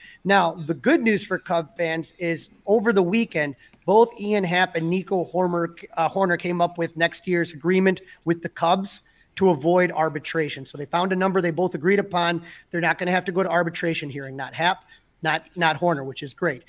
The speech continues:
Now the question, once you get those, um,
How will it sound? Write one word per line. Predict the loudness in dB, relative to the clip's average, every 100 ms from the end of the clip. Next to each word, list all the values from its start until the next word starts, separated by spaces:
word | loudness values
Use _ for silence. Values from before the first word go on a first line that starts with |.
| -20 -20 -2
Now | 2 2
the | 2
question, | 2 2 2 -4 -6 -2
once | -4 -4
you | -2
get | 2 0 0
those, | -2 0 -2 -6 -18 _ _
um, | 0 4 2 0 -4 -12